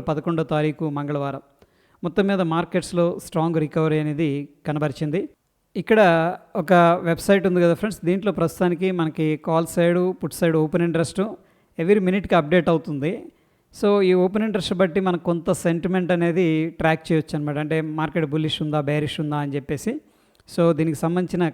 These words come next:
కంప్లీట్ వీడియో అనేది నెక్స్ట్ నేను రిలీజ్ చేస్తాను. At the same time, సాయంత్రం మనకి ఫ్రీ మాస్టర్ కోర్స్ అనేది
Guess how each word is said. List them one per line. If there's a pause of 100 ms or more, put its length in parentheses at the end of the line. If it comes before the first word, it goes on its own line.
కంప్లీట్
వీడియో
అనేది (220)
నెక్స్ట్
నేను
రిలీజ్
చేస్తాను. (540)
At
the
same
time, (220)
సాయంత్రం
మనకి (640)
ఫ్రీ (500)
మాస్టర్
కోర్స్
అనేది